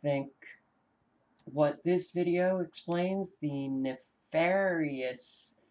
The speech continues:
experiments conducted at Fort Detrick, might have something to do with emptying out this town, Centralia. Anyway, watch it, please, and, and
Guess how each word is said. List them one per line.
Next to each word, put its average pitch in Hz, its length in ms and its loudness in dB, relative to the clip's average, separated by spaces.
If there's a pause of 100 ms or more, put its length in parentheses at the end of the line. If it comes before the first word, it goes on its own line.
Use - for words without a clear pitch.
(120)
experiments 151 1120 -2 (960)
conducted 160 720 4
at 143 280 -2
Fort 143 340 0 (140)
Detrick, 156 440 2 (280)
might 143 560 0
have 180 420 2
something 156 460 0
to 165 100 -6
do 151 560 -2
with 139 320 0 (1040)
emptying 180 580 4
out 185 380 2 (640)
this 139 320 -2
town, 131 500 -2 (1300)
Centralia. 135 720 -4 (280)
Anyway, 202 360 6 (540)
watch 208 420 6
it, 143 200 0
please, 185 520 2
and, 147 340 4
and 143 420 0